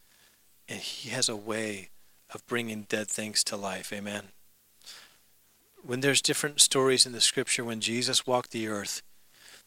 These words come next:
he was the one that stopped funerals. Amen.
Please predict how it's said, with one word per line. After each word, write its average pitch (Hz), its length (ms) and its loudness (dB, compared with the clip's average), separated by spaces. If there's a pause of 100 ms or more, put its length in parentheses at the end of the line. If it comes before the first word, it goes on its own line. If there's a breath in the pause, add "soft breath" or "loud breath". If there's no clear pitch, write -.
(1040)
he - 280 2
was 135 260 6
the 127 100 0
one 120 340 0
that 110 160 2 (600)
stopped - 380 4
funerals. 104 540 0
Amen. 104 440 -4